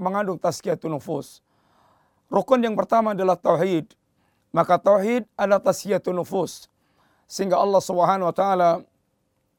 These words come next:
menyebutkan tentang orang-orang musyrik, orang-orang yang mereka menyekutukan Allah dengan ungkapan Allah, "Innamal musyrikuna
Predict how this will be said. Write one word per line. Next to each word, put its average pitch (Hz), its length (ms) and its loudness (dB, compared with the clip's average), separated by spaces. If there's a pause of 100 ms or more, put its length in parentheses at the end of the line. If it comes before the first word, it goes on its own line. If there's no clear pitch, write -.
(120)
menyebutkan 180 640 -2
tentang 190 240 0
orang-orang 185 400 4
musyrik, 196 400 -2 (960)
orang-orang 202 460 4
yang 208 60 -6
mereka 202 200 0
menyekutukan 196 720 -2
Allah 214 480 0 (640)
dengan 226 240 -2
ungkapan 196 480 0
Allah, 180 480 4 (720)
"Innamal 196 560 0
musyrikuna 190 880 -2